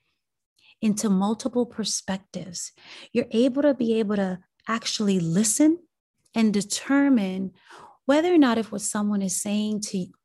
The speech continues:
something, something that someone is saying to you has validity,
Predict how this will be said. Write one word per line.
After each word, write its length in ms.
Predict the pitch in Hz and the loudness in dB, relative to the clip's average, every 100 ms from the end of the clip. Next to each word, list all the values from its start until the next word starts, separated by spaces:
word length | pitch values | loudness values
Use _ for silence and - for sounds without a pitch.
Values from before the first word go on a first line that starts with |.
| - | -16
something, 420 | - 226 220 - | -6 -4 -2 -4
something 380 | - 285 277 262 | 0 2 4 4
that 140 | 208 | 2
someone 380 | - - 226 214 | -4 -2 0 0
is 160 | 196 180 | -2 -2
saying 380 | 196 202 208 214 | -2 -2 -2 -4
to 120 | 226 | -4
you 180 | 226 233 | -2 -2
has 300 | 196 180 165 | 0 -2 0
validity, 640 | 175 175 190 240 311 330 | 0 2 2 2 0 -2